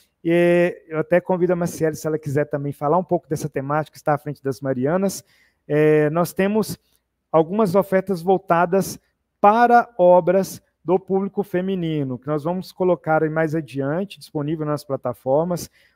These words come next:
ou se o secretário Luiz também quiser fazer alguma ponderação a respeito, que é uma temática muito cara pra nós, de incluir as mulheres no mercado de trabalho e principalmente nos lugares em que elas desejam e são capazes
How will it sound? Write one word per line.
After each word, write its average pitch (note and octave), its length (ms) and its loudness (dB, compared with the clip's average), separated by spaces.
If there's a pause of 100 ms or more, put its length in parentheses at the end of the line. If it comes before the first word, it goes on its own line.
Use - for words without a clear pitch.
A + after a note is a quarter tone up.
ou D#3 140 0
se - 140 -8
o D3+ 60 -6
secretário E3 520 0
Luiz D#3+ 320 0
também D3+ 260 -6
quiser C#3+ 480 0 (240)
fazer C#3+ 220 0
alguma D3+ 200 0
ponderação C#3+ 720 -2
a B2+ 40 -4
respeito, D#3 600 -4
que - 100 -6
é - 20 -2
uma D#3 120 -4
temática D#3 500 -4
muito E3+ 280 -6
cara F3 340 2
pra C#3+ 220 -4
nós, A2 400 -10 (340)
de B2+ 140 -2
incluir F3 380 2
as F3 120 2
mulheres D#3+ 400 2
no D#3+ 60 -8
mercado D#3 340 0
de C#3 120 -16
trabalho F#3+ 440 -2 (420)
e G3+ 60 -8
principalmente G#3+ 720 -2
nos A3 180 -2
lugares F#3+ 540 2 (260)
em G3 140 -2
que A3 160 0
elas F#3+ 240 4
desejam E3+ 640 0
e A3 60 -4
são G#3+ 200 -2
capazes E3 680 -2